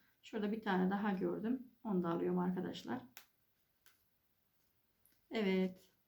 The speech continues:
Gördüğünüz gibi arada minik minik böyle yavrulamaya başlamış. Gördüğünüz gibi baya baya da açtık şöyle arasını. Evet, bu yapraklarımızda. Anneciğim bana bir tabak getirir misin? Bu ya da bir küçük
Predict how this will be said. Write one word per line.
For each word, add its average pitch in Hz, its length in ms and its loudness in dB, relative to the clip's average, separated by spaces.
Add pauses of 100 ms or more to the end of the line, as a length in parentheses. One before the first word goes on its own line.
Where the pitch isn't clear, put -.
(540)
Gördüğünüz 277 420 6
gibi 233 160 8
arada 240 680 10 (560)
minik 269 320 8
minik 220 260 2
böyle 233 200 6
yavrulamaya 233 600 10
başlamış. 202 680 2 (600)
Gördüğünüz 233 480 6
gibi 196 300 2
baya 208 260 6
baya 196 220 2
da - 100 2
açtık 196 440 0
şöyle 180 480 4
arasını. 196 720 2 (1400)
Evet, 208 440 -2
bu 302 60 6
yapraklarımızda. 196 1000 4 (220)
Anneciğim 294 360 8
bana 302 200 12
bir - 80 6
tabak 294 280 6
getirir 277 300 2
misin? 208 440 4
Bu 240 300 0
ya 240 240 2
da 233 120 2
bir 240 200 2
küçük - 480 -8